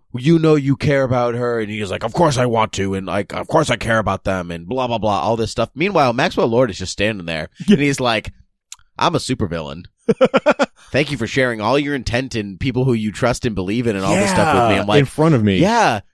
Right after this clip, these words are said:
Speaker 1: you guys are the worst. Like, the D E O is the worst." No, like, there's gotta be a
Speaker 2: <laughs>
Speaker 1: weird,
Speaker 2: They're
Speaker 1: like,
Speaker 2: terrible.
Speaker 1: alien spell on that place that no one
Speaker 2: <laughs>
Speaker 1: can keep a secret at the
Speaker 2: Yeah.
Speaker 1: D E O.
Speaker 2: Seriously.
Speaker 1: 'Cause it is not good.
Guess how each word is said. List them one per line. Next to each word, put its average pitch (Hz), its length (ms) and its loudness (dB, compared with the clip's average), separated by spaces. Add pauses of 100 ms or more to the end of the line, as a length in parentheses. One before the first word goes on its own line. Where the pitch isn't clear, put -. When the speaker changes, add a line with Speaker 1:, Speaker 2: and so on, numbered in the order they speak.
Speaker 1:
you 208 100 -6
guys 226 320 2
are 233 80 4
the 220 160 4
worst. 170 720 4
Like, 139 340 -2
the 160 80 0
D 196 340 -6
E 175 60 4
O 160 240 6
is 131 260 0
the 127 100 2
worst." 107 400 -2
No, 131 160 0
like, 131 260 0
there's 156 160 0
gotta 190 240 2
be 185 100 2
a 151 80 4
Speaker 2:
<laughs> - 0 -
Speaker 1:
weird, 135 200 4
Speaker 2:
They're 131 160 8
Speaker 1:
like, 117 280 0
Speaker 2:
terrible. 127 220 0
Speaker 1:
alien 160 320 2
spell 104 480 -4
on 98 200 -6
that 98 200 -4
place 95 280 -4
that 95 120 -4
no 339 160 4
one 143 180 4
Speaker 2:
<laughs> 320 80 4
Speaker 1:
can 175 80 -4
keep 170 240 -2
a 180 60 0
secret 113 460 -4
at 101 100 -6
the 101 80 -2
Speaker 2:
Yeah. 95 260 0
Speaker 1:
D 113 120 -6
E 113 40 0
O. 101 340 -2
Speaker 2:
Seriously. 90 440 -6
Speaker 1:
'Cause 139 180 -2
it 185 120 0
is 123 200 -8
not 113 460 -4
good. 101 420 -4